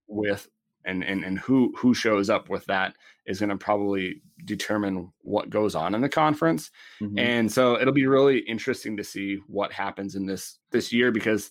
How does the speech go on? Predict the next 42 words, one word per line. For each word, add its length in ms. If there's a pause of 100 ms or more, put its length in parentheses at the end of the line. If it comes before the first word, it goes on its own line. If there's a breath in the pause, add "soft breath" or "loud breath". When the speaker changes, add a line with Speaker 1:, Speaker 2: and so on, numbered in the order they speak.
Speaker 1:
this 260 (140)
schedule 720 (180)
and 160
this, 320
how 300
they're 120
going 260
to 60
do 220
it, 140 (160)
you 80
know, 120
any, 320
anything 420
could 120
happen. 420 (160)
Anything 480
could 140
happen 280
in 120
this 160
schedule. 400
So 140
it'd 120
be 80
interesting 400
to 80
see. 280 (480)
Speaker 2:
Yeah, 100
man, 180
you 100
never 260
really 180
know. 340 (280 loud breath)
And 80
that, 180
that's 200
the 60
beautiful 300
thing 80
about 180
football. 460